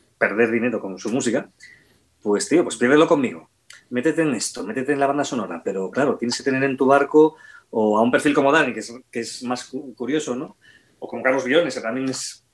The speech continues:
es, eh, científico y es músico. O bien,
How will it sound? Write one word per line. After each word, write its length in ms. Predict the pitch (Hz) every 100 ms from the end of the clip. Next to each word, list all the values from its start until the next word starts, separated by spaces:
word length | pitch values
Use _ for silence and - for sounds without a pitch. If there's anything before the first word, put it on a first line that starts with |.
| -
es, 500 | 123 120 113 - - 139
eh, 260 | 113 110
científico 540 | 110 117 127 131 123 127
y 60 |
es 120 | 120 123
músico. 400 | 156 135 147 - _ _ _ _ _ _ _ - - _ -
O 140 | 127
bien, 380 | 139 147 151 175